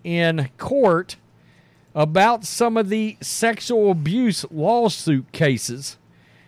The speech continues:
And I was like, "Wow." Uh, one of the things that was said in this was really kinda, kinda jarring by, I guess, somebody that used to work for Michael Jackson. And I was like, "Really?"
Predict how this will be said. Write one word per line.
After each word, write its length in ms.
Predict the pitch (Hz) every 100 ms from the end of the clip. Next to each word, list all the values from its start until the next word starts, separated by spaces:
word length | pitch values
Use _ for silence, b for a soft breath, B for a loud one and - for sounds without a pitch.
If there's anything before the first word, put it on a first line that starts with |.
| b b b _ -
And 160 | 147
I 100 | 175
was 200 | 208 185
like, 300 | 147 185 156
"Wow." 580 | 98 101 165 233 147 98 90 -
Uh, 400 | 151 147 143 135 _ - 104
one 220 | 117 214
of 100 | 262
the 80 | 160
things 300 | - 196 151
that 100 | 139
was 160 | 123 -
said 320 | - 254 233
in 160 | 131
this 300 | 120 123 117
was 240 | 147 110 110
really 320 | 147 247 196
kinda, 400 | 156 175 127 110 - _
kinda 240 | - 190 151
jarring 560 | 92 117 196 240 151
by, 380 | 127 127 123 113 - b b b b b b b 139
I 120 | 165
guess, 200 | 233 196
somebody 380 | 220 214 202 185
that 160 | 151
used 280 | 143 196 202
to 60 | 139
work 280 | 139 214 196
for 100 | 208
Michael 360 | 202 208 202
Jackson. 500 | 165 190 208 - 180
And 160 | 147 143
I 60 |
was 180 | 143 107
like, 160 | 101 87
"Really?" 540 | 82 98 196 262 196